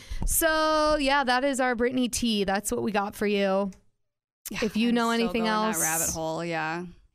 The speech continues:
Speaker 1: let us know.
Speaker 2: Apparently there's a huge thread on Reddit, but I don't have the time to go into
Speaker 1: I
Speaker 2: that.
Speaker 1: know. I have to. Well, in this next week, I'll be digging on all the conspiracies.
Speaker 2: Yeah, we got it. JoJo Siwa.
Speaker 1: 'Kay.
Speaker 2: Apparently she's thirty.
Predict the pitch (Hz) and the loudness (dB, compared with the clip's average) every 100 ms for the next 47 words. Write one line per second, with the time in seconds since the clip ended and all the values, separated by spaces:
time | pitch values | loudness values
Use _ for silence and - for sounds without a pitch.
0 | _ 208 202 202 - 202 190 185 190 262 | _ -4 -2 -2 -2 0 0 -2 -2 -2
1 | 269 247 226 202 202 185 185 160 - - | 0 -2 -2 -4 -6 -6 -4 -6 -10 -14
2 | _ _ _ _ _ _ _ 180 156 139 | _ _ _ _ _ _ _ -4 -2 -2
3 | 113 139 127 92 69 - _ 175 113 - | -2 -2 -4 -4 -6 -10 _ -4 -4 -6
4 | - _ _ _ _ _ _ _ _ 170 | -16 _ _ _ _ _ _ _ _ -8
5 | 123 87 - 82 165 147 170 123 - - | -8 -8 -12 -12 -10 -10 -8 -10 -12 -16
6 | - - - - 208 190 180 170 170 - | -16 -14 -12 -4 -2 0 0 -2 -4 -6
7 | 196 185 175 190 - 202 202 202 - 202 | -4 -4 -2 -6 -4 -2 0 0 -2 0
8 | 202 202 208 202 - 196 185 - - - | 0 0 -2 -2 -2 -2 -2 -4 -12 -20
9 | _ _ - 196 190 185 175 175 170 - | _ _ -4 -2 -2 0 0 0 -2 -2
10 | - - 233 - 247 247 - 269 214 190 | -4 -4 -4 -4 -6 -6 -6 -4 -2 -4
11 | - 202 196 - 190 202 190 196 185 170 | -2 -4 -2 -4 -4 -4 -2 -4 -4 -4
12 | 139 92 180 - _ _ _ - - 185 | -4 -4 -6 -14 _ _ _ -6 -6 -6
13 | - - 180 165 165 185 214 - - 107 | -14 -16 -10 -8 -6 -6 -8 -10 -12 -14
14 | - - | -18 -20